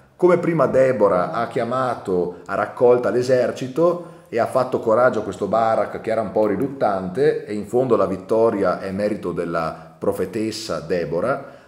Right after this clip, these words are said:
adesso entra in campo un altro personaggio, questa Giaele, anche lei è una donna e quindi vedete è una donna, è confinata nella tenda, che è il regno un po' della donna, eppure nella tenda questa donna, eh, fa la storia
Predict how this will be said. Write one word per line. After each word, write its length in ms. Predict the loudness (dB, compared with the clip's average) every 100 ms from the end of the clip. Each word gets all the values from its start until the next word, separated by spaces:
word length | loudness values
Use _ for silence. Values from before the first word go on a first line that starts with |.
| _
adesso 840 | 2 6 6 6 2 0 -2 -14 -10
entra 300 | -4 0 2
in 100 | 2
campo 300 | 2 2 0
un 80 | 0
altro 220 | 2 0
personaggio, 1120 | -2 -4 -2 0 0 -2 -2 -2 -2 -8 -18 -4
questa 340 | -2 0 2
Giaele, 880 | 4 4 4 0 0 0 0 -8 -8
anche 280 | -2 -2 4
lei 180 | 4 4
è 40 |
una 140 | 2 4
donna 760 | 6 6 4 0 0 0 -6
e 140 | -8 -4
quindi 280 | -2 -2
vedete 420 | 0 2 2 2 0
è 40 |
una 140 | 0
donna, 380 | 2 4 4 2
è 100 | 0
confinata 560 | -2 -6 -6 -4 -4 -4
nella 200 | -4 -4
tenda, 720 | -4 -6 -4 -4 -4 -8 -20 _ _ _ _
che 120 | -6
è 40 |
il 220 | -4 -2 0
regno 300 | 0 -2 -4
un 60 |
po' 120 | -4
della 180 | -2 -2
donna, 500 | 2 0 0 -4 -6
eppure 420 | -8 -8 0 0
nella 200 | 2 -2
tenda 400 | -4 -4 -4 -4
questa 220 | -6 -6 -4
donna, 600 | -4 -4 -6 -8 -8 -12 -20 _ _
eh, 380 | -6 -2 -2 -2
fa 200 | -2 -2
la 100 | -2
storia 520 | -4 -4 -4 -4 -10